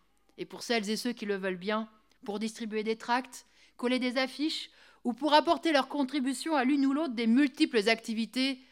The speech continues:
propres aux campagnes électorales. Bien sûr, le résultat ne dépend pas seulement de nos efforts.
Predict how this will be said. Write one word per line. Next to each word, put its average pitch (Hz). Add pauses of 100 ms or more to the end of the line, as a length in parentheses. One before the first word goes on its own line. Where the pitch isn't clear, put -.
(160)
propres 247
aux 226
campagnes 208
électorales. 175 (880)
Bien 226
sûr, 226 (640)
le 202
résultat 269
ne 277
dépend 262
pas 294
seulement 269
de 247
nos 226
efforts. 202